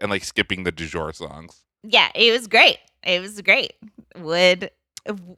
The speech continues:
Speaker 2: would watch again. Ten out of ten.
Speaker 1: Would watch again. So that's it for this week's episode.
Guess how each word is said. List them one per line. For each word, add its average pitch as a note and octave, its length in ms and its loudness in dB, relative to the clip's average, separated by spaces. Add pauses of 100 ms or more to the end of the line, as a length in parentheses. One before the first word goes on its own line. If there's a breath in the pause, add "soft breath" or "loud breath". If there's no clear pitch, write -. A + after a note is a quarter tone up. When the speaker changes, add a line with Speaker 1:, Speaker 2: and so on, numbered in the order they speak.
Speaker 2:
would C4 260 2
watch A#3 300 8
again. D#3+ 480 -2 (140)
Ten G3 140 4
out G3 240 8
of - 40 -
ten. C#3+ 140 2
Speaker 1:
Would A2 100 2
watch G2 300 0
again. D2 380 -12 (280 soft breath)
So - 180 4
that's G#3 220 6
it E3+ 100 2
for D#3 120 -4
this C3 220 -4
week's G#2+ 220 -2
episode. G2 580 2